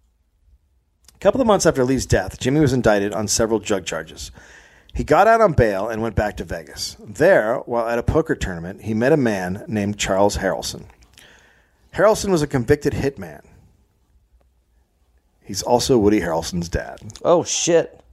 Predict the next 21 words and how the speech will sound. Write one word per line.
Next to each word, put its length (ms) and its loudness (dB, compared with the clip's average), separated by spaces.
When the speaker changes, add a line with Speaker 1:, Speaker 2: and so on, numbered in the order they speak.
Speaker 2:
Oh, 200 4
boy. 500 2
I 120 -2
know. 360 -2
Oh, 220 -2
gosh. 580 -2
<laughs> 40 0
Okay. 460 -4
<laughs> 40 2
If 220 -4
memory 360 2
serves, 480 2
this 180 0
guy 180 2
doesn't 240 0
have 160 -2
a 40 -6
good 200 -6
thing 180 -4
going 240 0
on. 240 0